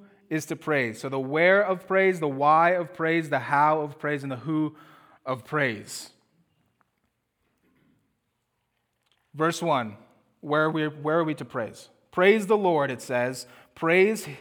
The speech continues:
God in his sanctuary. Praise him in his mighty heavens." In his sanctuary, so you might have a translation that says, "In his holiness." Um,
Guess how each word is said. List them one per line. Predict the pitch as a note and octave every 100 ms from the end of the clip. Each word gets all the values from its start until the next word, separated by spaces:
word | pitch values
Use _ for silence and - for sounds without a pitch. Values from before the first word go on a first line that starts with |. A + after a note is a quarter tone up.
| -
God | E3 D#3+ D#3+
in | C#3+ C#3+
his | C3 B2
sanctuary. | - D#3 F3+ - F#3 F#3+ G3+ - - -
Praise | E3 E3+ F#3 F3+
him | E3+ E3
in | E3+ C#3+
his | C3 B2
mighty | B2 C#3 C#3+ C#3 C#3 - _
heavens." | - C#3+ A2+ G2 - - - _ _ _ _ _ _ _ _ _ _ _ _ _ _ _ _ _ _ _
In | D#3+
his | F3+ E3
sanctuary, | - F3 F3+ - C3 A#2 C3
so | C#3 D#3
you | D3
might | D#3+ F#3
have | F3+
a | E3
translation | E3 D3 C3+ D3+ E3
that | D3+ C#3
says, | - C3 B2+ A#2 B2
"In | C3+
his | C3+ B2
holiness." | - C3+ D3 E3 G3 G#3+ - - _ _ _ -
Um, | C3 C3 B2 A#2 A2+